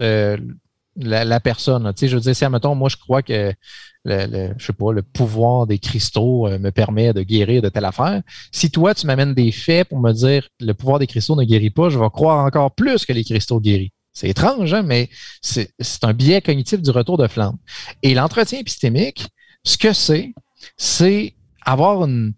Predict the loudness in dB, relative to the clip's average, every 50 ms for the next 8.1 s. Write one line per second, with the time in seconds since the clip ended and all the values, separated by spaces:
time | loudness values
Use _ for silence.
0 | _ -2 2 4 4 4 4 2 2 2 0 0 0 0 0 -2 -2 -2 0 0
1 | 2 2 2 0 2 2 2 2 2 0 0 0 -2 -2 -2 -2 -2 0 -2 -2
2 | -2 -2 0 0 0 0 -2 -4 -4 -6 _ _ _ _ _ -20 -20 -20 -20 -20
3 | _ _ 0 4 4 6 4 4 2 -2 _ _ _ -2 0 2 2 4 2 0
4 | 0 0 0 0 0 -2 -4 _ _ -2 -2 -2 -2 -2 0 2 2 2 0 -2
5 | -2 -2 -2 -2 -2 -2 0 0 0 -2 -2 -6 -6 -2 0 0 0 0 -2 -6
6 | _ _ _ _ _ _ _ _ -8 -6 -2 2 2 4 2 2 -2 _ -2 0
7 | 0 0 0 -2 -4 0 0 2 2 0 -2 -4 -6 -6 -6 -2 0 0 0 0
8 | -2